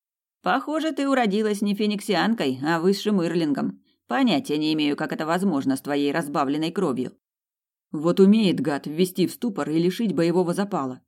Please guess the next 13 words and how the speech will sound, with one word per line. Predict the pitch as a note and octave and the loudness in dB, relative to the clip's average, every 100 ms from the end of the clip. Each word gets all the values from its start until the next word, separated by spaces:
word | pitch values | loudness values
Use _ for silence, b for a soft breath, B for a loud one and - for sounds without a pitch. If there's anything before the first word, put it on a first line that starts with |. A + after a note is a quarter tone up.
| _ _ | _ _
Какой | G3 G3+ D4 | -8 -4 -2
ещё | B3 A#3 | -2 -2
высший | A3 B3 - A#3+ A#3+ | 0 0 0 -2 2
ирлинг? | F3+ C#3+ C3+ - _ _ _ _ _ _ _ _ | 4 4 0 -2 _ _ _ _ _ _ _ _
«Ну | C#3+ D3 D#3 | -2 0 2
а | E3 | 4
раз | E3+ F#3 - | 6 4 2
так», | A3+ A3+ A3 - _ _ | -2 -2 -2 -14 _ _
сказал, | - - D3+ C#3+ C3+ | -16 -10 -6 -2 0
нагнувшись | C3+ C3 C#3 C3+ - C3+ | 0 0 0 -2 -4 -4
над | C#3 C3+ | -4 -2
телефоном | C3+ C#3 C#3+ C3+ C3+ | -2 -2 -2 0 0
Дымтей, | C#3+ C#3+ C3+ B2 A#2+ | 0 -2 -4 -6 -8